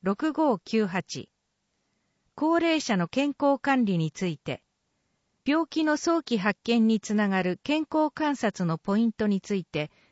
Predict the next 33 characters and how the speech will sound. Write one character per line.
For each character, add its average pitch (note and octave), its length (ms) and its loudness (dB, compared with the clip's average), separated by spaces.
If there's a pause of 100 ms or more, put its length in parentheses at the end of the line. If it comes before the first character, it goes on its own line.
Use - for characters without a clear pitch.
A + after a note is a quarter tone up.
(120)
看 D4+ 260 0
護 D#4+ 100 2
師 C#4+ 160 -2
が G3 140 2
わ F3 140 2
か C4+ 140 -2
り C4 120 -4
や C4+ 100 0
す - 120 -12
く F3 100 -4
説 F3+ 300 -4
明 G3+ 180 0
し - 160 -8
ま E3 140 -6
す。 - 220 -20 (1400)
七 - 220 -4
月 E4 300 0
十 D#4+ 240 0
五 A#3 120 2
日 F#3 300 -2
土 F#3+ 160 0
曜、 G3+ 380 -2 (320)
十 D#4+ 260 2
四 A3+ 160 2
時 F3+ 120 -8
か E3 140 -4
ら D3+ 140 0
十 C#4 260 -2
五 A3 160 0
時 E3+ 140 -6
三 G#3 240 0
十 G3 160 -4 (140)
分。 D3 340 -8